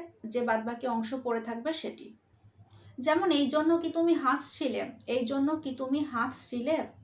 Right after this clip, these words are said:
Is it why? তুমি হাসছিলে, তুমি হাসছিলে যখন আমরা ট্রান্সলেট করব তখন আর এটাকে কোয়েশ্চেন করব না, কারণ is it why আমরা আগে কোয়েশ্চেন করে নিয়েছি। Is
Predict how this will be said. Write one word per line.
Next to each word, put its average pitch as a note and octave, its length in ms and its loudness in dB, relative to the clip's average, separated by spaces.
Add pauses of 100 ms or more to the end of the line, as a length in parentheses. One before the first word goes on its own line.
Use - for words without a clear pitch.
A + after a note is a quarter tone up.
(380)
Is B3+ 260 0
it D4 440 -6
why? A#3 260 6 (580)
তুমি E4 240 4
হাসছিলে, B3 880 -2
তুমি D#4+ 280 0
হাসছিলে C#4+ 480 -2
যখন B3+ 380 2
আমরা C4+ 520 0 (100)
ট্রান্সলেট C4 540 0
করব A#3 260 2
তখন B3+ 360 0
আর D4 80 2
এটাকে C4 400 -2
কোয়েশ্চেন C#4 440 2
করব A3 300 0
না, E3+ 180 -8 (360)
কারণ D4 280 2
is C#4 220 0
it D4+ 240 -6 (120)
why C4+ 240 4
আমরা B3 240 2
আগে B3+ 140 -2
কোয়েশ্চেন B3+ 480 -2
করে B3+ 240 2
নিয়েছি। - 460 -8 (340)
Is C4+ 160 4